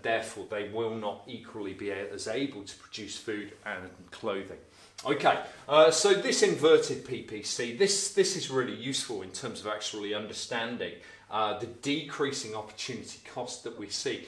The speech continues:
So moving from point A to B, we give up twenty units of food and we gain just one unit of clothing. Okay, so there's an enormous opportunity cost in moving from A to B.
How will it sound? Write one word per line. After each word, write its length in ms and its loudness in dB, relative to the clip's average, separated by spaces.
So 220 2
moving 400 0
from 220 -8
point 340 -6
A 200 0
to 160 -12
B, 260 -4
we 100 -8
give 200 0
up 160 0
twenty 420 -6
units 400 -8
of 60 -12
food 480 0
and 140 -10
we 60 -4
gain 340 -2
just 260 -8
one 320 0
unit 320 -6
of 140 -12
clothing. 580 -2
Okay, 280 -2
so 160 -2
there's 180 -2
an 80 -6
enormous 760 -2
opportunity 800 -8
cost 520 -6
in 180 -8
moving 360 0
from 300 -12
A 180 -4
to 220 -12
B. 220 -2